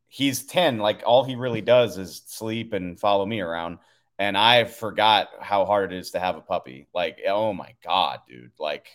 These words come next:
it's, I was getting up at, like, five A M every day. I was having to take him out ten times a day, and he was still peeing and pooping on everything. I am very,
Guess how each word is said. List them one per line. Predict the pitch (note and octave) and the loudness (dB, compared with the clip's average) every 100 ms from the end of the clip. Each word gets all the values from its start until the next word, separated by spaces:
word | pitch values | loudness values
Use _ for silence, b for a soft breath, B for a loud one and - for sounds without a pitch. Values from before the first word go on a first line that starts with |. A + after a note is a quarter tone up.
| _ | _
it's, | F2+ F2+ - - - _ _ _ _ _ _ _ _ _ | -10 -10 -12 -12 -14 _ _ _ _ _ _ _ _ _
I | F2+ | -2
was | G2+ F#2+ | -2 -2
getting | G#2 F#2 | -6 -4
up | G#2+ A2 | -2 -2
at, | F#2+ | 0
like, | G#2 G2 | 0 2
five | G#2 G#2 G#2 | 2 2 2
A | G2+ | 0
M | B2 B2 | -2 -2
every | A#2+ B2 | -4 -2
day. | A#2+ A#2+ A#2+ A#2+ A#2 | 0 2 2 0 0
I | F2+ F#2 | -2 -2
was | F2 G2+ | -4 -6
having | F#2+ F#2 | -6 -6
to | |
take | F2+ G2+ F#2+ | -6 -8 -6
him | G2+ F#2 | -6 -2
out | A2 A2+ | -2 -2
ten | A#2 G#2 | -8 -6
times | A2 G#2+ G2 | -4 -6 -6
a | |
day, | F#2+ G#2 G2+ G2+ | -4 -2 0 -4
and | D2+ D#2+ | -8 -12
he | F2 | -18
was | D2+ - | -16 -14
still | - - A2+ A#2 G2 _ _ | -12 -6 -4 -4 -6 _ _
peeing | A#2+ A#2+ A2 | -6 -4 -4
and | G#2 | -8
pooping | A#2 A#2 G#2+ | -10 -8 -6
on | G#2+ | -4
everything. | G#2 G2+ G2 G#2 G2+ G2+ - _ _ _ _ _ - | -6 -8 -8 -8 -8 -12 -16 _ _ _ _ _ -2
I | F#2+ G2+ | 0 2
am | F#2+ F#2 D#2 | 0 -4 -4
very, | F#2+ G2 F#2+ F2+ | -2 0 -2 -6